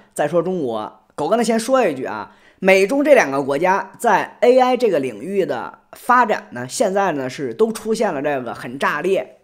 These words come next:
很让人感觉到震撼的这个情况。只是这两个国家，他们发展的这个方向呢是完全不一样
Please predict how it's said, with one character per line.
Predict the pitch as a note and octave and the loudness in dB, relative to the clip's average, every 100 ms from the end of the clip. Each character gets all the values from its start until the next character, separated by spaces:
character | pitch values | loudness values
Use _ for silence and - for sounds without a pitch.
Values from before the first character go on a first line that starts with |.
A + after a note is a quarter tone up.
| - | -12
很 | - C#3+ D3+ | -6 -4 0
让 | B3+ B3+ E3+ | 4 4 2
人 | D3 F#3 | -2 -4
感 | D#3 G#2+ A2 | -6 -6 -8
觉 | C3+ | -6
到 | D3+ | -4
震 | - G3 | -2 -2
撼 | F3+ G3+ | -4 -6
的 | C3+ | -4
这 | C#3 | -4
个 | B2 | -6
情 | - A#2 | -8 -6
况。 | C#3+ - - _ _ | -6 -6 -14 _ _
只 | - D#3 | -10 -6
是 | C4+ | -2
这 | D4 | 0
两 | C#4+ C3 C3 | 0 0 -4
个 | |
国 | B2 D3+ | -4 -2
家， | G3 G#3+ - _ _ _ | -2 -4 -8 _ _ _
他 | - | -4
们 | A#3+ F#3 | -2 -2
发 | - - B3 | -4 -8 -6
展 | E3 D2+ | -6 -8
的 | |
这 | C#3+ | -6
个 | D3+ | -8
方 | - B3+ C#4 | -2 0 0
向 | C4 G3 | 0 -2
呢 | B2+ G2+ - - | -4 -10 -16 -12
是 | D#3 | -8
完 | C3 D#3+ | -6 -6
全 | G3 G3 | -6 -2
不 | G3+ | -2
一 | D#3+ | 0
样 | G3 G#3+ | 0 0